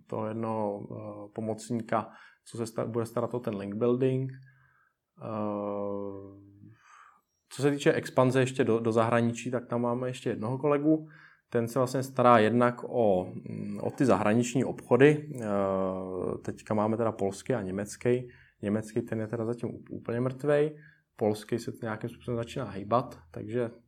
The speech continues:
to má na starost on. A ten se ještě stará o ten Steltronic, což je jakoby, eh, úplně jiný, mm, eh, ji-, jiný biznis. Tam vlastně, eh, se zaměřujeme jenom na dodávání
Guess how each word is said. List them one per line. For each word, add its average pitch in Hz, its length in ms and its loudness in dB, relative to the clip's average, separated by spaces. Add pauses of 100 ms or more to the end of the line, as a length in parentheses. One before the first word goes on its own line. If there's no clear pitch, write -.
(120)
to 110 100 -8
má 117 160 4
na 120 100 4
starost 123 460 -4
on. 117 480 -2 (540)
A 104 800 0
ten 110 100 -6
se 113 140 -4
ještě 113 200 -4
stará 113 360 2
o 113 120 -2
ten 117 220 -2
Steltronic, 98 720 -2 (160)
což - 300 -14
je 101 180 -4 (140)
jakoby, 101 500 -6 (420)
eh, - 240 -10
úplně - 380 -6
jiný, 101 520 0
mm, - 600 -10
eh, - 560 -14 (300)
ji-, 110 320 -8
jiný 107 220 2
biznis. 104 520 -2 (380)
Tam 104 300 0
vlastně, 104 300 -2 (100)
eh, - 600 -10
se - 120 -6
zaměřujeme 104 440 0
jenom 104 180 0
na 104 100 4
dodávání 101 800 2